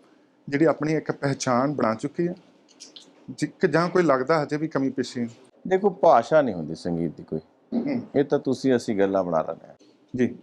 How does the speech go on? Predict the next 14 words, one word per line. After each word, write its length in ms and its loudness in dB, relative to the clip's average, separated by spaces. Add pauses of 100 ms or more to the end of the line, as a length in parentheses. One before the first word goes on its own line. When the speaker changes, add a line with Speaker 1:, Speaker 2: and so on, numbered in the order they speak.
(160)
Speaker 2:
ਏਦਾਂ 280 2
ਜੇ 120 2
ਆਪਾਂ 240 2
ਐਂ 120 4
ਸੋਚਾਂਗੇ 460 -2
ਰਾਸ਼ਟਰੀ 400 2
ਆ 60 2
ਕਿ 160 2
ਅੰਤਰਰਾਸ਼ਟਰੀ 580 0
ਆ, 100 -4
ਏਦਾਂ 400 0 (100)
ਮੈਨੂੰ 280 -2
ਲੱਗਦਾ 360 0
ਇਹ 200 -4